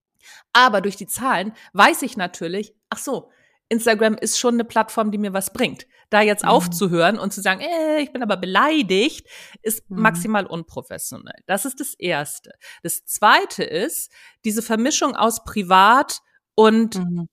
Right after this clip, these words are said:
Speaker 1: Profitum. Nicht machen.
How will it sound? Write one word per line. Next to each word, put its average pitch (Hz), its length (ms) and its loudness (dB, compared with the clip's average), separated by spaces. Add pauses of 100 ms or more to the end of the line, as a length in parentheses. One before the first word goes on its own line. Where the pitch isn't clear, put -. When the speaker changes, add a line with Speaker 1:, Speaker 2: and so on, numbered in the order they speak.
Speaker 1:
Profitum. 160 920 -4 (600)
Nicht 247 240 0
machen. 170 380 -2